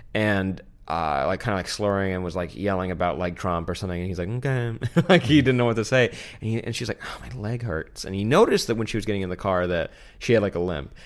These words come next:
and she had stockings on. And so she rolled down the stocking, and all of a sudden, you ever seen a f-, flower bloom in fast motion.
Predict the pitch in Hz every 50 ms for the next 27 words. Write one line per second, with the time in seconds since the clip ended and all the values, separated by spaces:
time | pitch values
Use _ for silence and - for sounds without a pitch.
0 | - - - 95 101 101 98 95 - 117 110 107 - - - 202 247 269 - -
1 | 120 92 - - - - - - - - 98 104 - 120 104 - - 101 101 131
2 | 151 160 135 131 120 117 107 - - 156 147 147 - - 92 90 - - 87 -
3 | - 120 131 131 123 - - - 131 123 117 113 101 - - - - - - -
4 | - 170 - - 180 165 135 85 - - - - - - - _ - - - -
5 | - 104 101 104 107 107 107 107 107 104 101 - - - - - 113 117 120 117
6 | 117 120 123 120 - 98 101 98 95 - - 110 98 107 113 - - 120 117 120
7 | 117 - - 131 143